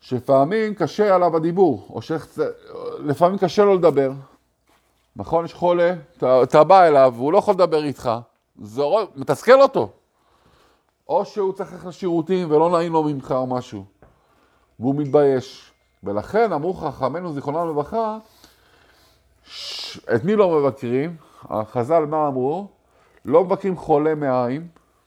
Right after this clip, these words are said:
נגיד לך, מישהו שלשול עכשיו, או משהו בא מעיים. אתה, או כל שנייה רץ לשירותים, הוא לא בא לו שתשמע אותו. זה לא... ולא חולה העין, משום מה, ולא חולה הראש. כי אתה עושה להם כאילו, למה?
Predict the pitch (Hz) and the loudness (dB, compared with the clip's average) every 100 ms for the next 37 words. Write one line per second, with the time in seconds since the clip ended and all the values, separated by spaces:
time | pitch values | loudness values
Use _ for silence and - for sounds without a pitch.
0 | _ 107 127 147 156 139 135 147 - 123 | _ -8 -6 -6 -6 -10 -8 -10 -8 -10
1 | - 120 101 - 101 98 95 92 98 117 | -8 -6 -8 -8 -8 -6 -6 -8 -8 -8
2 | 120 117 107 107 107 98 95 90 _ _ | -4 -2 0 -2 -2 -4 -8 -14 _ _
3 | _ _ _ _ _ _ _ _ _ _ | _ _ _ _ _ _ _ _ _ _
4 | - 95 - _ 80 - - 190 143 123 | -12 -10 -10 _ -10 -6 -4 2 2 2
5 | 151 151 156 151 151 135 139 151 170 151 | 0 2 2 -2 -2 0 0 0 0 0
6 | 139 151 165 180 160 - 120 135 123 120 | 2 2 4 2 0 -6 -10 -4 -2 -2
7 | 123 117 113 110 104 101 107 92 _ _ | -2 -2 -2 -4 -6 -8 -12 -16 _ _
8 | _ _ _ _ _ _ _ - 104 117 | _ _ _ _ _ _ _ -6 -2 -2
9 | 95 120 165 - 175 151 151 135 120 120 | 0 2 2 4 2 2 2 2 0 -4
10 | 151 - _ _ _ _ _ _ 107 - | -8 -16 _ _ _ _ _ _ -18 -10
11 | 131 143 180 143 135 160 160 139 147 139 | -8 -4 -6 -4 -2 0 -2 -2 -2 2
12 | 127 104 92 - - - 110 156 160 139 | 0 0 -6 -8 -18 -16 -6 -6 -6 -6
13 | 151 123 - - 123 139 175 | -6 -6 -12 -2 0 2 -2